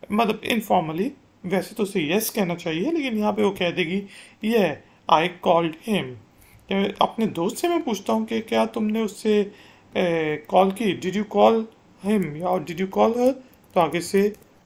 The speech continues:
वो कहता है, "ये, I called her।" तो देखिए, यहाँ पे हमने यह को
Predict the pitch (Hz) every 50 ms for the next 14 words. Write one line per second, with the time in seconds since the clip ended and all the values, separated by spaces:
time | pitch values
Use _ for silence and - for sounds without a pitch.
0 | _ _ - 175 151 160 156 - 165 160 - - - 196 185 180 185 190 208 254
1 | 269 - _ _ _ _ _ _ _ - 185 156 143 147 160 170 180 190 196 160
2 | 131 120 101 - _ _ _ _ _ _ _ _ _ _ _ _ _ _ _ _
3 | _ _ _ _ _ _ _ _ _ _ _ _ _ _ _ _ _ _ _ _
4 | _ _ _ _ - 147 143 139 143 160 185 240 254 - - _ _ _ _ _
5 | _ _ - 233 208 196 190 160 131 - 147 131 120 117 - _ _ _ _ _
6 | _ _ _ _ _ _ _ _ _ _ _ _ _ _ _ _ _ _ _ _
7 | _ _ _ _ _ _ _ _ _ _ _ _ _ _ _ _ _ _ _ _
8 | _ _ _ _ _ _ _ _ _ _ _ _ _ _ _ - 185 151 165 170
9 | - - 254 320 359 359 - - 175 156 139 165 202 196 - 220 185 165 156 147
10 | 147 151 175 214 269 - - - _ _ _ _ _ _ - 165 143 143 165 190
11 | 185 - - _ _ - 180 160 165 208